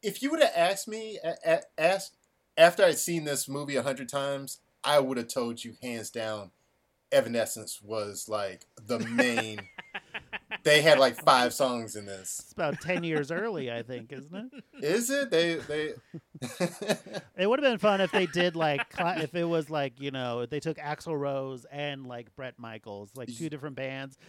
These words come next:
Speaker 3: and put them on the same song. You know what I mean? Like,
Speaker 1: Super
Speaker 3: have,
Speaker 1: band,
Speaker 3: like,
Speaker 1: yeah.
Speaker 2: And had them face off as
Speaker 1: Yeah.
Speaker 3: like, have
Speaker 2: well.
Speaker 3: a soundtrack of face-offs like that.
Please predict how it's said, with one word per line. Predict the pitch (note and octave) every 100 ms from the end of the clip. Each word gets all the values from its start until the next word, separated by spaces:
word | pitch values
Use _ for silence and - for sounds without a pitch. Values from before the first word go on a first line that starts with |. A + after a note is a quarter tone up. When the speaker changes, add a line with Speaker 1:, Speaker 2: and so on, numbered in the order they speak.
| -
Speaker 3:
and | D3
put | D3 D#3
them | D3+
on | C#3
the | C3+
same | C3 C#3+ C3+
song. | C3 C#3 D#3
You | F#3
know | A3+
what | A3+
I |
mean? | G#3+ G#3+
Like, | F#3 E3
Speaker 1:
Super | E3
Speaker 3:
have, | D#3
Speaker 1:
band, | A2+
Speaker 3:
like, | D#3 D3+
Speaker 1:
yeah. | A#2 F#2 -
Speaker 2:
And | F#3+ F3+
had | F#3 F3
them | F3 F#3
face | - F3 E3
off | D#3+ D3
as | E3
Speaker 1:
Yeah. | D#3+
Speaker 3:
like, | A3+
have | A3
Speaker 2:
well. | G3+
Speaker 3:
a | -
soundtrack | F#3 F3+ F#3 F3+ D#3 -
of | D3
face-offs | - D#3+ D#3 F3 D#3+ D#3+
like | F3+ E3+
that. | F#3+ F3 F3+